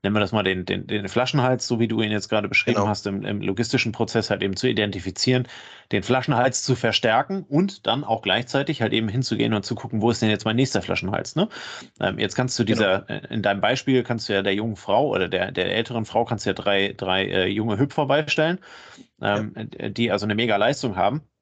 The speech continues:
Speaker 1: Das bedeutet, äh, der W E kann die Stelle halt eben nicht mehr zuknallen. Ähm, äh,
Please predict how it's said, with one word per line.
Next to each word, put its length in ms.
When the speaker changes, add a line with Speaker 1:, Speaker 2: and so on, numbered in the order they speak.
Speaker 1:
Das 200
bedeutet, 460
äh, 420
der 320
W 80
E 360
kann 360
die 160
Stelle 320
halt 140
eben 120
nicht 200
mehr 140
zuknallen. 640
Ähm, 420
äh, 380